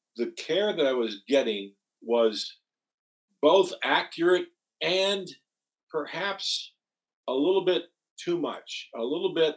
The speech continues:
like, um, painting a picture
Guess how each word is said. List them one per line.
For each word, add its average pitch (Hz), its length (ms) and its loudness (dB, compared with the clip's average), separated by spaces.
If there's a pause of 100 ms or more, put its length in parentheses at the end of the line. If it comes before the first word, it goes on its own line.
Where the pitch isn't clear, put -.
(120)
like, 110 300 -2 (1000)
um, 101 560 -4 (1080)
painting 175 340 2
a - 40 2
picture 143 720 0